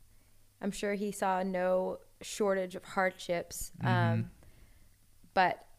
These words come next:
Speaker 1: maybe, maybe for people here that are listening and are wondering, like, whether or not they're in the suffering stage or the opposition phase, or maybe they're on the other side, but they wanna prepare
Speaker 2: Hmm.
Speaker 1: for when they do.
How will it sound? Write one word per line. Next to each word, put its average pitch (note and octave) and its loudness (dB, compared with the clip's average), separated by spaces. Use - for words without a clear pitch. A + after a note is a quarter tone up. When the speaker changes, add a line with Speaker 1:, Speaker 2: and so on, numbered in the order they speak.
Speaker 1:
maybe, A#3 2
maybe G#3+ 0
for G#3 2
people F#3+ -2
here F3 -2
that E3+ -2
are E3+ -4
listening E3+ -6
and F3 -4
are F3 -2
wondering, F3 -4
like, E3 -4
whether F3 0
or F3 -2
not E3+ 0
they're E3+ 0
in B3 0
the A#3+ 2
suffering B3 0
stage A#3 0
or G#3 0
the F#3+ 0
opposition G3+ -2
phase, F#3+ 0
or - -4
maybe F#3 0
they're A3+ 0
on G3 4
the F#3 -2
other F3+ 2
side, F3+ 2
but F3 -8
they F3 2
wanna F3 -2
prepare - -6
Speaker 2:
Hmm. B2 2
Speaker 1:
for G3 0
when F#3+ 2
they F3 0
do. E3+ 4